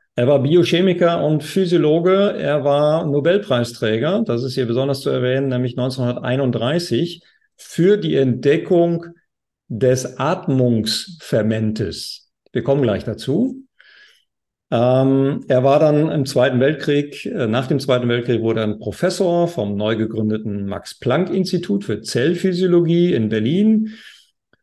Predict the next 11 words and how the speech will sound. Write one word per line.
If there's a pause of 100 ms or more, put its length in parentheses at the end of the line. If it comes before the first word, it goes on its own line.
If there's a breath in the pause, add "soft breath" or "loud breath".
(160)
Und
neunzehnhundertsechsundfünfzig
wurde
er
auch
in
die
Leopoldina
berufen.
Die
Leopoldina